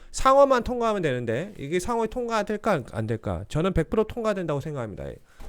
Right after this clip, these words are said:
자, 왜 그런지 생각을 해봅시다. 이십 대도 보시고 지금 보니까 이제 고등학생도 제 영상을 보기 시작하고 있습니다.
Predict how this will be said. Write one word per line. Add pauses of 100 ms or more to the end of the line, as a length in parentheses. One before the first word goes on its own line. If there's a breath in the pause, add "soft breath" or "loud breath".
(140 loud breath)
자,
왜
그런지 (760)
생각을
해봅시다. (1400 soft breath)
이십
대도
보시고
지금
보니까
이제
고등학생도
제
영상을
보기
시작하고
있습니다.